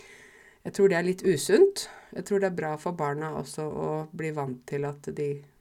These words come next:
kan også være med bare pappa, ikke alltid mamma, mamma, mamma. Så dere mammaer, eh, og meg selv, vi må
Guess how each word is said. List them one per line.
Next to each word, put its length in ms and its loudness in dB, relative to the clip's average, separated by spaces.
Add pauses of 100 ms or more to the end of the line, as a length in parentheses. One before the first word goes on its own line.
(120)
kan 240 -4
også 160 -8
være 240 -4
med 320 -4 (380)
bare 180 -6
pappa, 320 -2 (320)
ikke 400 -8
alltid 400 -2
mamma, 240 -2
mamma, 320 -2
mamma. 240 6 (880)
Så 200 -10
dere 280 0
mammaer, 480 4 (400)
eh, 420 -2 (100)
og 240 0
meg 160 6
selv, 280 6
vi 140 4
må 240 6